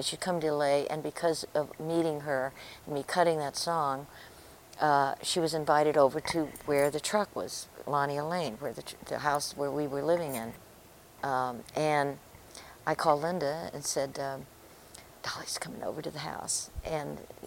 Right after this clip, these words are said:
uh, she got in her car, and it, so there we were, and there was a guitar, and, uh, somebody said, "Well, sing something." And I think we did, uh, Bury Me Beneath the Willow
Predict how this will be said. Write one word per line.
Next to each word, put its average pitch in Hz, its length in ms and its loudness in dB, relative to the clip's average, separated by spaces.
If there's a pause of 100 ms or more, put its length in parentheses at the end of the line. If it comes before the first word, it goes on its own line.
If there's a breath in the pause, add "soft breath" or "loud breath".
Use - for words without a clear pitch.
(160)
uh, 151 260 -6 (480 loud breath)
she - 280 0
got 151 220 2
in 156 140 0
her 147 120 -2
car, 170 480 0
and 170 420 -4
it, - 240 -4
so - 160 0
there 147 220 4
we 180 120 4
were, 156 500 4
and 151 180 -4 (1160 loud breath)
there 175 100 10
was 165 160 8
a 196 40 4
guitar, 185 720 2 (140)
and, 175 280 0
uh, 170 580 0
somebody 202 320 2
said, 190 140 2
"Well, 185 100 0
sing 247 320 2
something." 135 460 0 (1200 loud breath)
And 156 240 2
I 151 80 2
think 185 240 0
we 165 120 0
did, 151 400 4
uh, 139 440 4
Bury 156 260 4
Me 165 140 -2
Beneath 151 400 -4
the 147 80 -2
Willow 143 500 0